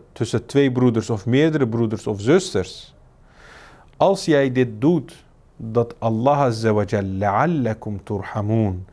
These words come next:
dat Allah Azza wa Jal jou genadig gaat zijn. Dat hij zijn barmhartigheid gaat laten neerdalen op jou. En hij vraagt jou om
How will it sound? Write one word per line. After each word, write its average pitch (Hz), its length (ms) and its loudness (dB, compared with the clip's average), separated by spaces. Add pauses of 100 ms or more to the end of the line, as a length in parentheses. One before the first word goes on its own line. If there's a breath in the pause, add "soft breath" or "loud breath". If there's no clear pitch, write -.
(320 loud breath)
dat 127 200 2
Allah 131 400 4
Azza 139 320 4
wa 120 100 6
Jal 165 400 2 (360 soft breath)
jou 123 520 2
genadig 143 760 0
gaat 104 220 -2
zijn. 92 340 -2 (260 soft breath)
Dat 123 160 0
hij 156 200 4
zijn 151 260 2
barmhartigheid 147 920 2
gaat - 240 0
laten 131 460 0
neerdalen 156 760 4
op 127 200 -4
jou. 117 340 2 (460 soft breath)
En 120 100 0
hij 135 160 2
vraagt - 400 0
jou 139 340 4
om 131 280 0